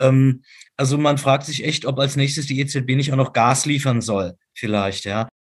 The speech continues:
Ähm, wenn man mal genauer hinguckt, in den letzten zehn Jahren, vielleicht auch schon eher davor, lag der Fokus der E Z B eigentlich nicht auf Inflationsbekämpfung, sondern ganz klar darauf,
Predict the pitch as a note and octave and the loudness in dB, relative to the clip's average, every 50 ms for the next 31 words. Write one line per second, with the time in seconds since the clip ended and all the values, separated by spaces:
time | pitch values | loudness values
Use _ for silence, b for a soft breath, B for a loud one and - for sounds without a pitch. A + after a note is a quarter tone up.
0 | _ _ - B2 B2 B2+ B2+ B2+ B2+ B2+ A#2+ - - _ _ _ _ - C#3+ D#3 | _ _ 0 2 4 4 6 4 4 2 2 -2 -6 _ _ _ _ 0 2 2
1 | F#3 F#3 F3+ F3+ E3+ E3 E3 D#3 D3+ D#3 E3 E3 D#3+ F#3 F#3+ F#3 - F3+ E3+ D#3+ | 4 4 4 2 2 2 0 0 2 2 2 4 4 2 2 0 -2 -2 -4 -4
2 | - D#3+ D3+ D#3 D3 C#3+ D3+ D#3 D#3 - - - F3 E3 E3 E3 E3 _ _ _ | -4 -2 0 0 2 0 0 -2 -4 -6 -6 -4 -2 -2 -2 -4 -6 _ _ _
3 | _ _ _ _ _ _ - - - D#3+ D#3 D#3+ E3+ E3+ D#3 C#3 B2 C3 C3+ D3 | _ _ _ _ _ _ -8 -2 2 4 4 6 4 4 0 -2 -4 -10 -14 -18
4 | D#3 E3 D#3+ C#3 C#3 B2+ - C#3 _ - - - D#3 D3 D#3+ D#3 - C#3 C#3+ C#3 | -20 -20 -20 -20 -20 -20 -20 -20 _ -20 -10 -6 -4 -2 -2 -2 -4 -6 -6 -6
5 | C#3+ D3+ C#3 D3+ D3 E3 C#3+ C#3+ - D3 D3+ D3+ D3+ - _ _ _ _ C3 C3+ | -8 -6 -8 -6 -6 -6 -6 -4 -2 -2 -2 -2 -2 -6 _ _ _ _ 0 2
6 | C3+ C3+ C#3+ - D#3 C#3 - - - F3 F3 F3 F3 F3 E3+ - D#3+ C#3 D3 C#3 | 2 2 2 0 -2 0 -2 0 0 2 2 2 2 0 0 0 0 -2 -2 -2
7 | - D3+ C#3+ - C#3+ C#3+ C3+ C3 C3+ C3+ - C3+ D3+ D#3 C#3+ D3 C#3+ C3+ C#3+ C#3 | -4 -6 -4 -2 0 0 0 2 0 0 0 0 -2 -2 0 -2 -4 -4 -4 -4
8 | C#3 C#3+ C3 B2+ - - C#3+ D#3 F3+ F3+ - - E3 D#3 E3+ E3+ F3+ F3 F3 F3+ | -2 -2 -2 -2 -2 0 0 2 2 0 0 -4 -2 0 2 2 0 0 0 0
9 | F3+ F3+ F3+ F3+ - _ _ _ _ - C#3 C#3+ D3 C#3+ C3+ C3+ C3+ D3+ D#3 D#3+ | 0 0 -2 -4 -8 _ _ _ _ -8 -4 -2 0 0 2 2 0 0 0 -2
10 | - - D3 C#3+ C#3 C#3+ C#3 B2 B2 C3 C#3 C#3+ - | -4 -2 0 2 2 2 2 2 2 2 0 0 -4